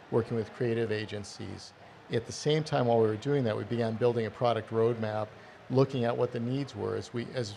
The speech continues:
Mark and I partnered to get iPads out into the field, we learned a lot from that in terms of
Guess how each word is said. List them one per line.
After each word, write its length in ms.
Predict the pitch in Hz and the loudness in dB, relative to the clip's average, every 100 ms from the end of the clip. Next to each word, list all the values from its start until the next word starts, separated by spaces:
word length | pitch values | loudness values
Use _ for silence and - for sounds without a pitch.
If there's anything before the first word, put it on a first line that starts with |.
| - | -6
Mark 260 | 131 127 127 | 2 4 4
and 80 | 123 | 2
I 120 | 113 | 2
partnered 540 | - 131 127 120 120 117 - - - - | 0 0 0 0 -4 -6 -14 -20 -16 -8
to 80 | 117 | 2
get 260 | 127 117 - - | 4 4 2 -4
iPads 480 | 131 127 127 117 117 | 2 2 4 2 4
out 180 | 127 120 | 4 2
into 200 | 117 110 | 0 -4
the 100 | 101 | -6
field, 460 | - 151 143 110 104 - - - | -6 -2 0 0 -2 -10 -20 -6
we 120 | 131 | 0
learned 260 | 147 156 139 | 4 4 4
a 40 | |
lot 360 | 110 110 135 135 | 4 6 4 2
from 160 | - 104 | -4 -4
that 180 | 101 | -4
in 60 | 107 | -8
terms 300 | - 120 | -6 -6
of 80 | 110 | -4